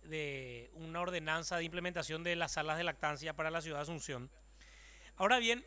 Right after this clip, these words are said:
como este es un proyecto de un solo artículo, si me puede confirmar la mesa ahí, Mauricio o Carlos,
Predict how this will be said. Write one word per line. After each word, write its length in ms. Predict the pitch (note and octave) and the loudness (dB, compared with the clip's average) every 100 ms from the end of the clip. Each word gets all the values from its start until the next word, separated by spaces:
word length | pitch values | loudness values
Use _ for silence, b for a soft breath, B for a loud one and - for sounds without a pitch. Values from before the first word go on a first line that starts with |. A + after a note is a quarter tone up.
| - | -6
como 260 | A3 A3 | -4 0
este 180 | A3+ C#4 | 2 6
es 80 | C4 | 4
un 120 | B3+ | 6
proyecto 440 | C4 G#3+ G#3+ A3 | 4 6 6 6
de 60 | A#3 | 4
un 240 | G#3 A#3 | 4 -2
solo 220 | G3 G#3 A3 | 0 4 4
artículo, 680 | F#3+ F#3 E3 F3+ F3+ F3+ - | 4 0 -2 0 0 0 -6
si 200 | - F3 | -10 -4
me 440 | F3 E3+ D#3 B2+ - b b b | 0 2 2 -2 -8 b b b
puede 160 | F3 F3+ | 2 4
confirmar 360 | G#3+ G#3 F#3 | 4 4 6
la 120 | G3+ F3+ | 6 4
mesa 280 | F3+ E3+ | 2 2
ahí, 100 | E3 | 2
Mauricio 420 | D#3+ E3+ D#3 D#3 F3 | 2 0 0 -2 0
o 20 | |
Carlos, 360 | D3 C#3+ D#3 | 0 0 -4